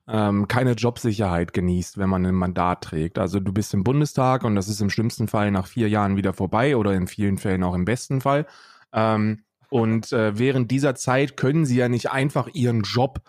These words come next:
äh, äh, schleifen lassen, sondern müssen ihre Anwaltskanzlei oder ihren landwirtschaftlichen Betrieb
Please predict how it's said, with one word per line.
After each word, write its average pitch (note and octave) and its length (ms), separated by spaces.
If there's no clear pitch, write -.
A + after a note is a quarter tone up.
äh, G#2 420
äh, G2+ 40
schleifen B2 580
lassen, A2+ 340
sondern G#2+ 260
müssen A#2+ 280
ihre G#2+ 300
Anwaltskanzlei A#2+ 1200
oder G#2 380
ihren G2+ 220
landwirtschaftlichen A2+ 1120
Betrieb C3 560